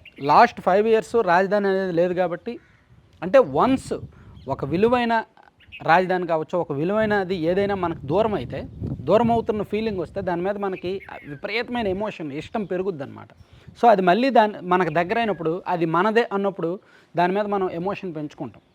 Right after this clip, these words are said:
మానసికంగా దానికి జి-, మైండ్ పరంగా, మానసికంగా చాలా దగ్గరైపోతాం. So ఇప్పుడు అమరావతి అనేది మన రాష్ట్రానికి అంతే. రెండు వేల పద్నాలుగు పదిహేను నాటి పరిస్థితులు,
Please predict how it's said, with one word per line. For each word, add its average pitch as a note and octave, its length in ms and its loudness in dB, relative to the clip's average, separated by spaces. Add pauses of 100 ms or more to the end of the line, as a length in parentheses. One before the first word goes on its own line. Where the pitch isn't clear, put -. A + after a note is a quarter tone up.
(480)
మానసికంగా F#3+ 560 -4
దానికి D#3+ 260 -2
జి-, C3+ 280 -14
మైండ్ E3 480 -2
పరంగా, F#3 260 -4
మానసికంగా F3+ 480 -8 (140)
చాలా G3+ 140 0
దగ్గరైపోతాం. E3 580 -2 (140)
So F3 80 -2
ఇప్పుడు C#3 180 -4
అమరావతి G#3 680 0 (340)
అనేది G3+ 280 2
మన F#3+ 180 0
రాష్ట్రానికి F3+ 540 -2
అంతే. E3 240 -8 (600)
రెండు B2+ 160 -2
వేల G#3 300 8 (220)
పద్నాలుగు G3 460 2
పదిహేను G3+ 400 2
నాటి G#3 200 2
పరిస్థితులు, F#3+ 600 -2